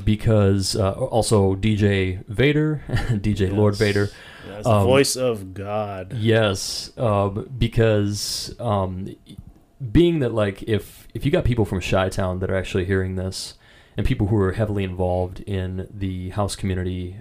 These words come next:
Speaker 1: um, out there, that's an extra special feather in, in our cap, I think, because, you
Speaker 2: We're
Speaker 1: know,
Speaker 2: from, we're from Minnesota.
Speaker 1: Yeah, so it's
Speaker 2: <laughs>
Speaker 1: like,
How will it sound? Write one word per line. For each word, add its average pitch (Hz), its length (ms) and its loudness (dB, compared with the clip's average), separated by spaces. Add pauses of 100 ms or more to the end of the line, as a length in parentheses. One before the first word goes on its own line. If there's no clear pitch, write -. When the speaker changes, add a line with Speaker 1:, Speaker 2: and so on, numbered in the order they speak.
(120)
Speaker 1:
um, 90 380 -10
out 92 200 -6
there, 98 340 -2 (440)
that's 107 300 4
an 107 100 2
extra 95 540 -2
special 95 600 0
feather 95 360 0
in, 92 320 -8 (220)
in 98 120 -4
our 90 140 -4
cap, 95 340 -4
I 92 100 -8
think, 90 360 -12
because, 101 680 -8 (320)
you 110 160 -4
Speaker 2:
We're 107 80 4
Speaker 1:
know, 90 60 -4
Speaker 2:
from, 98 200 -2
we're 107 100 2
from 101 180 -4
Minnesota. 90 560 -6
Speaker 1:
Yeah, 104 340 2
so 110 200 4
it's 107 120 4
Speaker 2:
<laughs> - 0 -
Speaker 1:
like, 113 280 4